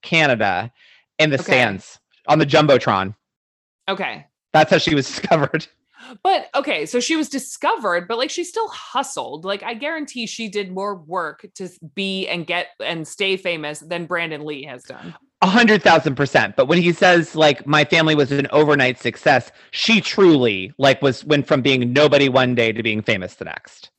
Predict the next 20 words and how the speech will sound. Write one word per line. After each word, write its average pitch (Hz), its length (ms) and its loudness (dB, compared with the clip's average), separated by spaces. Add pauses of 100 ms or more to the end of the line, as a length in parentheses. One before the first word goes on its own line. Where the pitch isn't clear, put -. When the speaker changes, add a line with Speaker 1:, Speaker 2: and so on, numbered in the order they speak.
Speaker 2:
Okay. 180 320 -8 (180)
Speaker 1:
Tommy 190 340 4
Speaker 2:
Well, 170 120 2
she 247 80 4
Speaker 1:
Lee, 180 60 8
I'm 156 160 4
saying, 147 320 2
was, 147 280 2 (140)
was 147 220 2
nobody 147 360 4
for 139 140 2
a 123 60 4
long 120 220 2
time. 170 280 2
And 135 100 -2
the, 110 160 -4
like, 135 180 2
Motley 151 260 2
Crue 127 440 4
Speaker 2:
Yeah. 120 40 -2